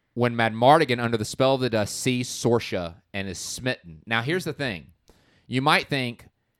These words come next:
that he falls in love with her because of the dust, but the fact of the matter is Madmartigan saw Sorsha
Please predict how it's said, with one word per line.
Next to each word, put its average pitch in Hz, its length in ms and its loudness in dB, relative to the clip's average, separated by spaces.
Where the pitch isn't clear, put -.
that 120 280 2
he 127 120 -6
falls 127 300 2
in 113 60 -4
love 131 180 2
with 123 120 -4
her 120 100 2
because 107 280 -6
of - 40 -20
the 101 80 -8
dust, 110 260 -2
but 110 80 -14
the 98 60 -16
fact 143 240 -2
of 135 40 -4
the 117 40 -10
matter 120 240 0
is 98 140 -4
Madmartigan 110 840 -2
saw - 460 2
Sorsha 101 600 -4